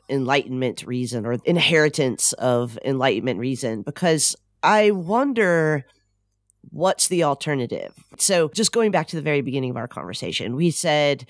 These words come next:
reason is one way to make sense of the world. And there are, of course, many other ways to make sense of the world. We use reason because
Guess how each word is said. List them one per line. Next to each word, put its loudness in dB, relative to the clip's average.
reason 2
is -2
one -2
way 2
to -8
make -4
sense -6
of -8
the -6
world. -6
And 0
there 4
are, 4
of -4
course, -4
many 2
other -2
ways -2
to -8
make -2
sense -4
of -10
the -6
world. 2
We 2
use 0
reason 0
because 2